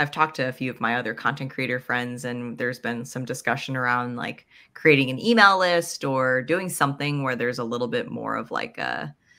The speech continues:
a connection beyond, like, a lo-, I'm primarily on Instagram. And so, like, kind of the scary thing about that is, like,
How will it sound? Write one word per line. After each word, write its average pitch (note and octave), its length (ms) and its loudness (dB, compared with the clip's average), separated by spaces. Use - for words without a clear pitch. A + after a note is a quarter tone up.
a D3+ 60 -4
connection C3 720 -2
beyond, B2 760 2
like, G2+ 280 -6
a C#3 80 0
lo-, C#3 280 -2
I'm D3 300 8
primarily C3 560 2
on B2+ 140 -2
Instagram. F#3+ 760 -6
And D3+ 180 2
so, C#3+ 260 4
like, C#3 200 2
kind C#3 200 4
of C3+ 60 -2
the C#3 80 -2
scary C3+ 360 -4
thing C3+ 180 -4
about A#2 300 0
that B2+ 160 -2
is, B2+ 140 -6
like, A#2 300 -4